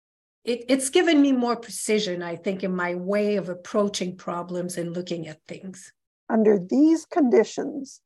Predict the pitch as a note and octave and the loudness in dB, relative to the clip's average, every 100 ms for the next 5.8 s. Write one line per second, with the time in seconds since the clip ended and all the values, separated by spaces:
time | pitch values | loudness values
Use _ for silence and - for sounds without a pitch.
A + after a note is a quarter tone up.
0 | _ - G3+ F#3+ F#3 F3+ F#3 A#3 G3+ - | _ -4 -2 0 0 0 4 4 4 -2
1 | - G3+ F#3 F#3 F#3 - - _ _ _ | -10 -8 -2 -2 -2 -6 -20 _ _ _
2 | _ _ _ _ _ _ F#3+ F3+ C4+ - | _ _ _ _ _ _ -10 2 2 0
3 | - _ C4+ C#4+ C#4+ B3 A3+ A3+ A3 G#3+ | -18 _ 2 4 2 -2 -2 0 0 0
4 | A3 A3 - - - D4 A#3 B3 B3 B3 | -2 -2 2 0 2 2 6 8 8 8
5 | C4+ G#3 A3 F#3+ F#3 F3+ E3+ | 4 -2 0 0 0 0 -2